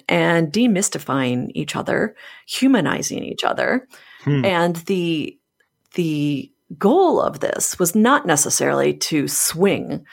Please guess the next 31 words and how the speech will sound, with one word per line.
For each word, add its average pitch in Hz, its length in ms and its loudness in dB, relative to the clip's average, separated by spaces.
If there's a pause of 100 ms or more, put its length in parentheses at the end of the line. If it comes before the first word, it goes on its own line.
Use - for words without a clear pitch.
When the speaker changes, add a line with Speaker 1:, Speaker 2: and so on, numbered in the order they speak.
(360)
Speaker 1:
a 160 100 2
whole 165 240 0
bunch 156 240 0
of 147 100 -4
previously 175 460 0
Republican 143 520 -2
voting 147 640 -2 (300)
evangelicals - 920 0 (400)
to 156 260 2
back 143 420 -4
Granholm. 202 640 -2 (500)
It 196 100 4
was 180 220 0
the 160 140 0
hope - 540 0 (400)
Speaker 2:
That's 92 240 -8
right. - 60 -4
Speaker 1:
that 165 340 4 (480)
these 180 240 0
pastors 165 600 0
wouldn't 170 560 0
get 147 180 0
up - 220 -4
in 156 120 -4
their 147 160 -2
pulpits - 760 0
the 156 100 0
weeks 147 320 -2
before 160 720 -4
Election 175 400 0
Day 147 440 -2